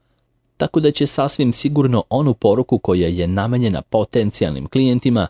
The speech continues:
a nalazi se u originalnim sadržajima, da prilagode u skladu sa pravilima i duhom francuskog jezika, kako bi klijentima koji se njime služe omogućili da se što bolje upoznaju sa onim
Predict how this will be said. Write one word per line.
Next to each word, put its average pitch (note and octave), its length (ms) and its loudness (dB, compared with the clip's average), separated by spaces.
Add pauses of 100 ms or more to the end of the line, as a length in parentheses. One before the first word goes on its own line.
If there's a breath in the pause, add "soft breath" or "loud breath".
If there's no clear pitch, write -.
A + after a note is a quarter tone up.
(360)
a G#2 140 -2
nalazi F2 500 -2
se B2+ 300 0
u A#2+ 200 0
originalnim G2+ 680 0
sadržajima, F#2+ 600 -2 (840)
da A2 240 0
prilagode A#2 600 0
u B2 80 2
skladu A#2+ 380 -2
sa - 160 -2
pravilima G2+ 640 -2 (160)
i B2+ 180 2
duhom A2 480 0
francuskog F#2+ 640 -2
jezika, F#2+ 420 0 (640)
kako C#3+ 260 -2
bi C3 160 2
klijentima F#2+ 680 -2
koji C3 240 0
se - 300 0
njime G2 400 -2
služe C3 420 2 (580)
omogućili C3+ 800 2
da G#2+ 220 0
se E2+ 220 0
što D3+ 380 0
bolje G#2+ 380 0 (100)
upoznaju A2 640 0
sa - 180 -2
onim D#2+ 260 -2